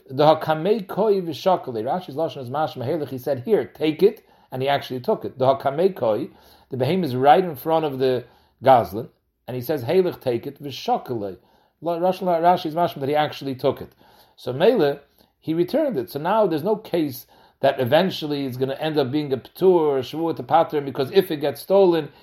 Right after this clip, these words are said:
he would have been Mechuyev B'Achrayis, and later Shavuot he's Pater himself. He won't be Mechuyev B'Achrayis, because since he told him, "Take it," and he took it, so it's not by him anymore. It's not,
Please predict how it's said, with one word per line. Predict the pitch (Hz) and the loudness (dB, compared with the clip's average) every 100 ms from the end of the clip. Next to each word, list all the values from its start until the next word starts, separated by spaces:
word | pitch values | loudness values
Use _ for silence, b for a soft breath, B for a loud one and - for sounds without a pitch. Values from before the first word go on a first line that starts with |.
| b | b
he | - | -2
would | 160 190 | 4 4
have | 175 | 4
been | 165 | 0
Mechuyev | 156 160 156 | -4 -4 -2
B'Achrayis, | 147 135 147 139 131 | -2 2 4 4 2
and | 139 139 | -2 -2
later | 156 143 | -2 -2
Shavuot | 127 147 139 | -6 -4 -4
he's | 120 | 0
Pater | 127 120 113 | 2 2 0
himself. | 107 110 101 - b b b | -10 -6 -8 -8 b b b
He | 156 | -2
won't | 175 285 311 | 0 0 -2
be | |
Mechuyev | 143 123 127 120 | -4 -2 -2 -2
B'Achrayis, | 110 110 110 101 101 | -2 -2 0 0 -4
because | 117 131 | -8 -2
since | 202 196 | -2 -2
he | 165 | -6
told | - 208 202 | 0 2 2
him, | 135 | -2
"Take | 131 214 165 | -4 -2 -2
it," | |
and | 135 | -6
he | 135 | -4
took | 208 247 156 | 0 0 0
it, | 147 - b b b | -4 -8 b b b
so | b 147 | b -4
it's | 156 | 2
not | 180 180 | 2 4
by | 175 | 4
him | 254 | 2
anymore. | 214 135 117 | -2 -2 -4
It's | 117 | -2
not, | 156 | -2